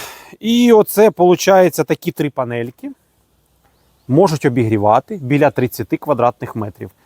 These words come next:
Якщо у вас будинок, як у нас, термос. Тепла, утепле-, утеплена підлога, у нас тридцять сантиметрів мінвати, стіни двадцять сантиметрів мінвати,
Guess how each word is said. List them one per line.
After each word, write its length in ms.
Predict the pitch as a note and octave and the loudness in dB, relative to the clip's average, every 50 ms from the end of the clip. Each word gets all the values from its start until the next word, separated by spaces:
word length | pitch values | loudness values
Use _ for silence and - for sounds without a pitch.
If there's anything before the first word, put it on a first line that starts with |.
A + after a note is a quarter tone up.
| _ _ - | _ _ -2
Якщо 680 | C#3 D3 D#3+ F#3 - - - - C#3+ C#3 B2 A#2+ - - | 0 0 0 0 -2 -6 -8 0 2 2 2 2 0 -4
у 100 | C#3+ C3 | -6 -2
вас 240 | B2 C3+ C3 G#2+ G#2+ | 0 0 0 0 -2
будинок, 500 | G2+ A#2+ A2 G#2 F3+ A3 A#3 G#3 D3 - | -6 -6 0 0 0 2 2 -2 0 -2
як 160 | C3+ - - | -4 -2 -2
у 60 | C3 | -2
нас, 360 | C3 C#3+ E3+ F3+ - - - - _ | 0 2 2 0 0 -4 -12 -8 _
термос. 600 | C#3+ C#3+ C#3+ C3 A2+ G#2 G2 - - - - _ _ _ _ _ _ _ _ _ _ _ _ _ _ _ _ _ _ _ _ _ _ _ | 0 0 0 0 -2 -4 -10 -14 -18 -20 -20 _ _ _ _ _ _ _ _ _ _ _ _ _ _ _ _ _ _ _ _ _ _ _
Тепла, 360 | D3+ C#3+ C#3 - C3+ C3 C3 | 0 0 0 2 2 0 2
утепле-, 540 | D#3+ D3+ - - C3+ - - B2+ D#3 D#3 D#3+ | 2 0 0 0 -2 0 2 2 2 2 2
утеплена 580 | D3+ C3+ - - C3+ - - B2 B2 B2 A2+ | 0 0 0 0 -2 0 0 -2 -2 -2 -2
підлога, 720 | - - A2+ G2 G#2 G2+ G#2 G#2 G#2+ G#2+ A2 C3+ D#3 E3+ - _ _ | -4 -4 -4 -4 -2 -2 0 0 2 2 2 2 0 0 -2 _ _
у 80 | - B2 | -6 -2
нас 200 | B2 A#2+ A2+ - | -2 -2 -2 -2
тридцять 360 | - B2+ A#2+ A#2 - - - - | -2 -2 -2 -2 -2 -6 -10 -4
сантиметрів 640 | - A#2+ A2+ A2 B2 A#2+ A#2 A#2 A2+ - A2+ A#2 A2+ | -2 -2 -2 0 -2 0 0 0 0 0 0 0 0
мінвати, 680 | A#2 A#2+ A#2 A2 G#2+ A2+ A2+ A2+ A2 - - A#2+ A#2 A2+ _ _ _ _ _ _ _ _ _ _ _ _ _ | 0 0 -2 0 0 2 2 2 0 -2 -4 -8 -8 -8 _ _ _ _ _ _ _ _ _ _ _ _ _
стіни 480 | - - - - - B2+ B2+ B2+ B2+ A#2+ | -14 -14 -8 -4 0 2 2 2 2 2
двадцять 380 | A#2 B2+ C3+ C3 - - A2+ | 2 2 2 0 0 -4 -10
сантиметрів 720 | - - C3 B2+ A#2 - C3 C3 C3 B2+ - - B2+ B2 A#2+ | -6 -4 -4 -4 -2 -2 -2 -2 -2 -2 -2 0 0 0 0
мінвати, 680 | B2+ B2+ B2 B2 A#2 B2 B2 A#2+ A#2+ A2+ - B2+ A#2 | 0 -2 -2 0 2 2 4 2 2 0 -2 -8 -10